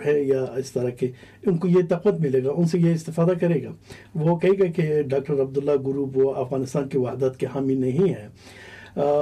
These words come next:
اس کا فائدہ طالبان کو ہوگا۔ دوسری اہم موضوع یہ ہے کہ، آ، افغانستان کے جو امنیتی ادارے ہیں، افغانستان کی سیکورٹی forces ہیں، ان کا تمام focus افغانستان کے شہری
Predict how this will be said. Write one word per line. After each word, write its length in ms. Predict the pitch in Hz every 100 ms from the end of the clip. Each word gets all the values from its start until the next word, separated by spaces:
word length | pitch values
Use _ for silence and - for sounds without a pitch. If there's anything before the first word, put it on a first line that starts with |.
| 151 147 160 185
اس 100 | 170
کا 140 | 175
فائدہ 340 | 160 143 139 160
طالبان 360 | 151 135 131 147
کو 140 | 143
ہوگا۔ 280 | 165 202 185 165
دوسری 280 | 240 233 226 226
اہم 180 | 214 196
موضوع 260 | 202 185 202
یہ 100 | 220
ہے 160 | 214
کہ، 240 | 208 190 180 170 - - - -
آ، 60 | 139 135 143
افغانستان 640 | 170 156 180 165 160 202 190
کے 140 | 196
جو 220 | 165 156 160
امنیتی 580 | 139 135 131 131 196 175 151
ادارے 420 | 135 127 147 175
ہیں، 120 | 160
افغانستان 680 | 131 131 123 123 - 135 135
کی 120 | 127
سیکورٹی 500 | - 123 131 123 131
forces 520 | - 202 208 180 160
ہیں، 80 | 170
ان 240 | 196 196
کا 140 | 196 175
تمام 440 | 165 175 214 196
focus 640 | 160 147 - 180 160 - 165 160 160 - - - - -
افغانستان 800 | 160 135 143 135 - 190 185 175
کے 160 | 175
شہری 520 | 160 135 123 151 196